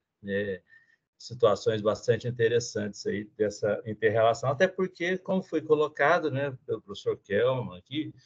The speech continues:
é, várias dos, das questões remetem à necessária aproximação, né, entre o direito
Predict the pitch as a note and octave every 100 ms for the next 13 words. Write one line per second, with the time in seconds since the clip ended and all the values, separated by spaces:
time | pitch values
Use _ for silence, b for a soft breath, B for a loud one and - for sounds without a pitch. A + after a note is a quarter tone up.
0 | B B B B _ G#2 A2 A2 A2+ B2
1 | D#3+ D3 B2 C3 - A2+ - A2 - -
2 | B2+ D3 G2+ - - _ _ A2 B2 G#2+
3 | A#2+ C#3 E3 E3 - A#2 A#2+ C3 C3+ B2+
4 | A#2+ B2+ C3+ C#3+ - - D#3 D3+ D3+ -
5 | D#3 C3+ - _ _ _ A2 A#2+ - A2+
6 | A2+ A#2 A#2 A2 G#2+ G#2 A2+ A#2 - A2
7 | G#2 G#2 G#2 - F#2